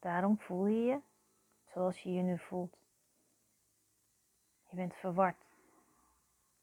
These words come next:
Je bent verdrietig. Je bent boos.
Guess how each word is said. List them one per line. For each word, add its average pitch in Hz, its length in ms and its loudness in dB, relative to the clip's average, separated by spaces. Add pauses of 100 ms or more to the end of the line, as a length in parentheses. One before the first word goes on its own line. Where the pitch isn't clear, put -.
(600)
Je - 80 -12
bent 180 200 -2
verdrietig. 185 680 -4 (640)
Je 196 120 -8
bent 190 200 -2
boos. 185 500 4